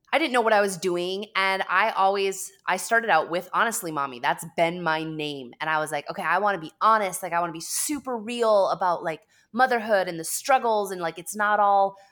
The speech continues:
butterflies and rainbows," and so I kinda wanted to go against, like, counterculture to, you know, Instagram and kind of what I saw with all the Insta mommies and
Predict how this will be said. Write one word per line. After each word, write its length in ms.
butterflies 480
and 180
rainbows," 540
and 100
so 100
I 80
kinda 300
wanted 260
to 80
go 260
against, 600
like, 300
counterculture 800
to, 380
you 100
know, 80
Instagram 560
and 80
kind 160
of 80
what 140
I 80
saw 560
with 160
all 120
the 240
Insta 640
mommies 480
and 180